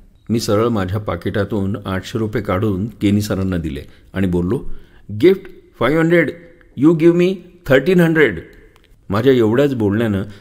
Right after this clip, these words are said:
सगळं केनी सरांना बरोबर समजलं. ते म्हणाले,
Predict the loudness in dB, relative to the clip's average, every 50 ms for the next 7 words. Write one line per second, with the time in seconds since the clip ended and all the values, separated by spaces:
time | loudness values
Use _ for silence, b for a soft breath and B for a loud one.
0 | B B -4 -2 -2 -2 2 2 2 2 2 2 0 2 2 2 0 0 -2 -2
1 | 0 0 0 -2 0 0 2 2 2 0 0 0 0 0 0 0 -2 -2 -2 -4
2 | -4 -6 -10 -12 -14 -18 _ _ _ _ _ _ -4 -2 -2 -2 -2 -2 -4 -4